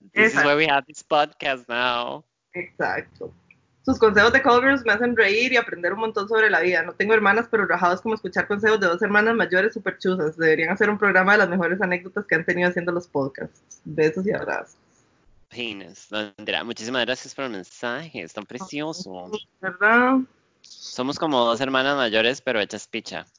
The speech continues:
Speaker 2: Digamos, traqueteadas, sí.
Speaker 1: Nos han dado como unas ratitas en un baggy bag.
Speaker 2: Ujú.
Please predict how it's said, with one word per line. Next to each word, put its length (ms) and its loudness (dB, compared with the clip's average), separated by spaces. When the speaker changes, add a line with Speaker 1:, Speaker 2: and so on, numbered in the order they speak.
Speaker 2:
Digamos, 520 -4
traqueteadas, 720 2
sí. 200 -10
Speaker 1:
Nos 240 -4
han 160 0
dado 460 4
como 180 -8
unas 180 -2
ratitas 540 -6
en 160 -12
un 160 -12
baggy 300 0
bag. 340 -4
Speaker 2:
Ujú. 640 -12